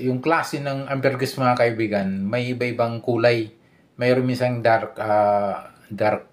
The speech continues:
ah, dark brown, mayroong medyo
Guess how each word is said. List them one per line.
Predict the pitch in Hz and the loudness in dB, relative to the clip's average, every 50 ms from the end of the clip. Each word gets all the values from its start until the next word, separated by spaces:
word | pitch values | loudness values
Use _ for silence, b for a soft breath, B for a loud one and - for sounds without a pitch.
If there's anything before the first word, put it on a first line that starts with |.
| - - - 107 | -20 -20 -14 -10
ah, | 107 104 104 98 98 | -8 -6 -6 -6 -4
dark | 98 104 101 104 104 - _ _ _ _ _ _ _ _ _ _ - | -2 -2 -2 -4 -4 -8 _ _ _ _ _ _ _ _ _ _ -8
brown, | - 127 135 135 131 131 127 127 123 127 127 127 b b b b b b b b - | 0 2 4 4 4 2 0 -2 -4 -6 -10 -12 b b b b b b b b -6
mayroong | 107 104 104 104 104 104 104 107 104 104 | -6 -4 -4 -4 -6 -6 -6 -6 -6 -6
medyo | 104 98 98 104 107 | -8 -6 -4 -4 -2